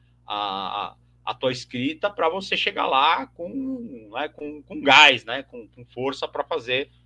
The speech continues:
uma prova escrita, né? E desejar a todos aí uma ótima prova, né, ótimas provas, né? Um fim de ano que seja tranquilo pra todo mundo, né? Depois de dois anos aí que nós estamos nessa,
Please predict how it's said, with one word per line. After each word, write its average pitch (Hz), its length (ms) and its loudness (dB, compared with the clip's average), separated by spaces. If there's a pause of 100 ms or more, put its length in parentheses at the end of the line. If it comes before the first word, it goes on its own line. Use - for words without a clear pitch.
uma 143 160 -2
prova 143 280 4
escrita, - 580 -8 (220)
né? 123 200 -4 (500)
E 165 220 0
desejar 160 540 6
a - 20 6
todos 156 480 0
aí 143 560 2
uma 104 400 -10
ótima 131 480 0
prova, 117 800 4
né, 127 220 -4
ótimas 127 360 -6
provas, 139 800 2 (320)
né? 131 200 -8 (360)
Um 117 80 -20
fim 131 220 -8
de 120 120 -2
ano 135 260 2
que - 160 -18
seja 131 260 -2
tranquilo 131 480 -6
pra 117 180 -4
todo 110 260 -14
mundo, 139 480 -6
né? 147 200 4
Depois 135 480 -2
de 107 180 -8
dois 139 360 0
anos 135 300 -2
aí 123 140 0
que 120 120 -20
nós 117 120 -10
estamos 117 320 -12
nessa, 107 420 -8